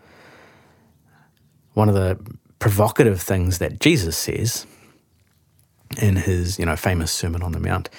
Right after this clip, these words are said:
is that we pray for our enemies. And, you know, that was provocative in a day and age where the Jewish people were being oppressed and bullied and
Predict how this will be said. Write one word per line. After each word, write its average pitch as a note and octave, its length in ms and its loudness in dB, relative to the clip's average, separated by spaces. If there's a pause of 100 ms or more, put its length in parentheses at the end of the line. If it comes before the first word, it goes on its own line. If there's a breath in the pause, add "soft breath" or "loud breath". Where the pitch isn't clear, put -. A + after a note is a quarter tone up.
(320 loud breath)
is G2 160 0
that - 140 2
we G2+ 100 2
pray A2 480 4
for G2+ 220 2
our G2 180 2
enemies. F2 720 -2 (1040 soft breath)
And, D3+ 100 6
you C#3 80 8
know, B2 80 8
that D3 140 4
was D3 100 6
provocative G2 680 2 (100)
in G#2 160 2
a F#2+ 60 4
day G2+ 180 4
and G2 80 2
age G2 320 0
where F#2+ 520 2 (760)
the G2+ 160 4
Jewish G2+ 280 2
people G2+ 320 0
were G#2+ 300 4
being F#2 540 0 (460)
oppressed - 480 -2
and F2 160 -2
bullied G2 420 2
and E2+ 460 -4